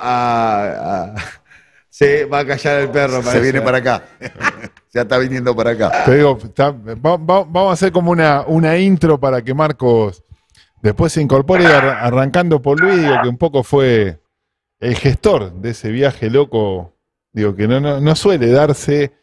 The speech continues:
Speaker 3: en ningún club, digo, ahora lo vamos a, a incorporar a Marco. Marco me parece que no tiene los auriculares, pero está
Speaker 1: No, no, ahí
Speaker 3: escuchando.
Speaker 1: escucha, ahí escucha.
Speaker 3: Que arranque Luisito, digo, contando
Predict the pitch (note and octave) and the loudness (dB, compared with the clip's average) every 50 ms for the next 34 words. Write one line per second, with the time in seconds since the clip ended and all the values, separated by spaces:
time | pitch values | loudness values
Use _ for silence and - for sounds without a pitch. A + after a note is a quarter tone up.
0 | _ _ _ _ _ _ - F2+ G#2 G#2 A2+ A#2+ C3 C#3+ D3+ D3+ - - E3+ F3+ | _ _ _ _ _ _ -6 -4 0 2 2 2 2 2 2 0 0 2 2 4
1 | F3 D#3+ C#3 B2+ B2+ C3+ C#3 C3 B2+ B2 C3 C3 B2+ A2+ - - A#2 A2+ G#2+ G#2 | 4 4 4 4 4 4 4 2 2 2 2 0 -2 -4 -2 -2 0 0 0 -2
2 | G2+ - - G#2 G#2+ G#2 - A#2 A2 F#2+ A#2+ B2+ C#3 C#3 C3 C3 D3 E3 E3+ C#3+ | -2 -4 -4 -4 -2 0 0 0 0 0 0 2 2 2 2 2 0 0 0 0
3 | D3 C3+ D3 E3 D#3 D#3 D3+ C3+ D#3+ D#3+ D3 D#3+ D#3 D#3 D3 E3+ E3 D#3+ C#3+ - | -2 -2 0 0 0 0 0 0 0 0 0 0 -2 0 0 0 0 0 0 0
4 | D3 C#3 C#3+ D3 C#3+ E3 F#3 G3 F3+ E3 C#3 A#2+ B2 B2+ B2+ B2 - - A2+ - | 2 2 2 2 2 2 2 2 2 2 0 0 0 0 0 0 -2 -2 -4 0
5 | - D#3+ D3+ F3+ F3+ F#3 F3+ D#3+ D3+ - - C#3+ D3 D3 D3+ D3 C3+ D#3 - - | 0 0 2 2 2 2 2 4 4 4 2 2 0 0 -2 -2 -2 -4 -6 -6
6 | G2+ D#2 - _ _ _ _ _ - B2 B2 C#3 D#3+ G3 G#3 F#3 E3 F3+ F3+ F#3 | -8 -8 -10 _ _ _ _ _ 0 0 2 2 2 2 0 2 2 0 2 2
7 | F#3 E3 - G3+ G3+ D#3+ C#3+ F3 E3+ F3 E3+ D#3 C#3 B2+ C3 B2+ B2 - B2+ A#2+ | 0 0 0 -2 -2 0 2 2 2 2 0 -2 -2 0 2 2 2 2 2 0
8 | A#2+ A#2+ D3+ D#3 D3+ C#3+ C#3+ C#3 C3 B2+ A#2+ A#2 A2+ A2 G#2 G2 F#2 _ | 2 2 2 2 2 2 2 2 2 2 2 2 2 0 0 -2 -4 _